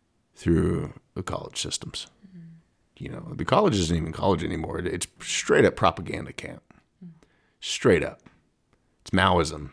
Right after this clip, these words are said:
Speaker 1: It's, it's, it's,
Speaker 2: Mm.
Speaker 1: it's China ball fondling. I don't know what you wanna call it. It sure isn't
Speaker 2: Well, and
Speaker 1: education.
Speaker 2: it's, it's out of the communist playbook. It's, it's literally part of a communist takeover structure, is that you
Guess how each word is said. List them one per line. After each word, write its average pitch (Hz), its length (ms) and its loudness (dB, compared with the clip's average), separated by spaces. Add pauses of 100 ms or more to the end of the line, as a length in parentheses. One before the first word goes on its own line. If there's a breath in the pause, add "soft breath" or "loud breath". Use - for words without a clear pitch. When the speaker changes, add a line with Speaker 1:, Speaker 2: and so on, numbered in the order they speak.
(100)
Speaker 1:
It's, - 460 -6
it's, - 340 -8
it's, - 800 -6 (560 loud breath)
Speaker 2:
Mm. 180 40 -16 (400 loud breath)
Speaker 1:
it's - 340 2
China 127 460 6
ball 98 320 4
fondling. 76 600 0
I 98 120 4
don't 131 100 6
know 117 100 6
what 113 140 8
you 120 80 8
wanna 104 180 6
call 110 240 6
it. 80 100 0
It 98 40 -2
sure 117 240 4
isn't 95 240 4
Speaker 2:
Well, - 80 -20 (100)
and - 20 -4 (100)
Speaker 1:
education. 90 460 2
Speaker 2:
it's, 64 120 -8
it's 302 220 -4
out 330 160 6
of 294 80 -4
the 233 80 -4
communist 214 500 -4
playbook. 208 520 0
It's, - 340 -8
it's - 260 -12
literally 226 400 4
part 226 380 2
of 185 280 0
a 185 160 -2
communist 185 680 0
takeover 175 920 -2
structure, - 480 -4 (180)
is 160 260 -4
that 165 180 -2
you 160 460 -2